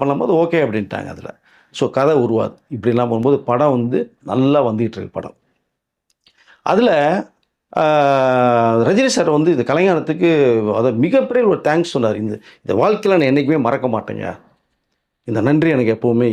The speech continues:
இருக்கும், என்னை ஹீரோவாக்கிட்டீங்க. ஆம், அது கதை நல்லா இருக்கு, படம் பாஸ்கரன் வந்து பிரமாதமா பண்ணிட்டு இருக்காரு" அப்படின்னு சொல்லி படம் டோட்டலா நல்லா வருதுன்னு மைண்ட் செட் பண்ணிட்டாங்க. "எனக்கு தெரியும் ரஜினி, படம் அந்த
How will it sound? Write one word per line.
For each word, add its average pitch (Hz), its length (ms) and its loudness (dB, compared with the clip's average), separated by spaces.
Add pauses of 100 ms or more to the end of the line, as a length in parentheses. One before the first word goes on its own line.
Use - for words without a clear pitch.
இருக்கும், 117 300 -2
என்னை 104 200 -4
ஹீரோவாக்கிட்டீங்க. 110 640 0 (640)
ஆம், 107 360 -2
அது 110 180 -4
கதை 135 200 -2
நல்லா 139 160 2
இருக்கு, 123 180 -4
படம் 143 380 -2
பாஸ்கரன் 147 640 0
வந்து 117 280 -2
பிரமாதமா 151 440 0
பண்ணிட்டு 107 280 -2
இருக்காரு" 98 320 -6 (640)
அப்படின்னு 117 280 0
சொல்லி 135 220 -2
படம் 160 320 0
டோட்டலா 143 280 0
நல்லா 143 200 2
வருதுன்னு 139 320 2
மைண்ட் 170 280 0
செட் - 180 -2
பண்ணிட்டாங்க. 107 420 -4 (380)
"எனக்கு 135 300 0
தெரியும் 196 320 2
ரஜினி, 117 320 0 (180)
படம் 165 400 -2
அந்த 127 200 -2